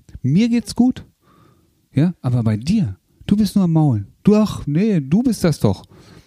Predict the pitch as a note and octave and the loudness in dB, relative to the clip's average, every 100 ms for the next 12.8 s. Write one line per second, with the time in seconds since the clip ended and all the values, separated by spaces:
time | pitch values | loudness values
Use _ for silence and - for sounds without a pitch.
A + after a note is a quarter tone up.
0 | - D3+ F3+ A#3 A3 F#3+ G3 - A3 G3+ | -2 0 2 2 0 0 -2 -2 -2 0
1 | D3+ D3 F3 - D3+ D3+ C#3 E3+ F#3 F3 | 0 2 0 0 0 0 0 -2 -2 -2
2 | - E3+ D3+ - F2 - - - - - | -2 -4 -4 -6 -8 -10 -18 -18 -8 -2
3 | G#2+ - _ - - G#2 D3+ F3 - - | 0 -2 _ -16 -4 0 0 0 -4 -20
4 | - - _ _ _ _ _ _ _ - | -20 -20 _ _ _ _ _ _ _ -8
5 | - E3+ G3 - D#2+ - - - - _ | 2 2 2 0 -6 -8 -16 -20 -20 _
6 | - _ - G2 E3 D3 D3 - G3 G3+ | -20 _ -6 -2 0 -2 -6 -2 -2 -2
7 | - D#3 - D3+ - C#3 F#2+ - C#3+ - | -6 -6 -2 -4 0 -2 -2 -2 -4 -4
8 | - F#3 - - - F3+ - D3 F#2+ E2+ | -6 -6 -6 -6 -2 -2 -2 -2 -2 -6
9 | - _ _ _ - G2+ - C#3 C#3 F#2 | -14 _ _ _ -4 -4 -4 -4 -4 -4
10 | E2+ - _ - - - - - G2+ G2 | -6 -10 _ -20 -20 -20 -20 -6 -6 -6
11 | - A#2 C3+ C#3+ - - - A2 G#2 - | -6 -2 0 0 -4 -8 -4 -4 -4 -4
12 | G2 G2 - F2+ E2+ G#2 F2 F#2 | -4 -4 -6 -6 -4 -6 -4 -8